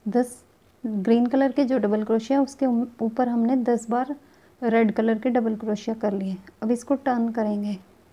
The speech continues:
देखिए, यहाँ पर हम एक, दो, तीन, चार चेन लेंगे। चार चेन लेने के बाद first chain छोड़ के second में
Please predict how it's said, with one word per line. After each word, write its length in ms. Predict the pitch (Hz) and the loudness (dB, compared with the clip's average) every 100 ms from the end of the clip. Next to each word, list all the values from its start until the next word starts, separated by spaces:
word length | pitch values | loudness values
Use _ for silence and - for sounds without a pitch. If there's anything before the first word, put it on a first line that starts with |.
| _ _ _ _ _ _ - _ - | _ _ _ _ _ _ -20 _ -8
देखिए, 580 | 208 240 226 - 247 233 - _ _ - | -2 0 -2 -2 -2 -2 -12 _ _ -6
यहाँ 240 | 240 233 226 | -2 0 0
पर 180 | 262 247 | 0 2
हम 240 | 269 320 - - _ _ _ - - _ - | 4 4 0 -20 _ _ _ -20 -20 _ 2
एक, 380 | 226 254 269 - _ - 226 | 6 6 4 -6 _ -8 -2
दो, 360 | 226 226 240 - - _ 247 | 2 2 0 -6 -20 _ 0
तीन, 260 | 240 254 - - - _ - | 2 2 -2 -20 -20 _ 0
चार 280 | 247 240 240 | 4 4 4
चेन 340 | 240 262 262 | 2 4 6
लेंगे। 360 | 247 214 208 202 - - _ _ _ _ _ _ _ - _ _ | 4 2 0 -2 -8 -20 _ _ _ _ _ _ _ -20 _ _
चार 240 | - 233 226 | -2 -2 -2
चेन 320 | - 254 247 | -2 0 2
लेने 180 | 247 247 | 2 0
के 120 | 247 | 0
बाद 280 | 233 277 277 - | 2 2 0 -2
first 340 | 269 277 - - - - _ _ _ _ _ _ _ _ - | 2 2 0 -20 -20 -20 _ _ _ _ _ _ _ _ 0
chain 240 | 247 254 | 2 2
छोड़ 240 | 240 240 233 | 4 2 2
के 160 | 294 294 | 0 0
second 460 | - 247 247 240 | -2 -2 0 2
में 200 | 247 311 | 4 2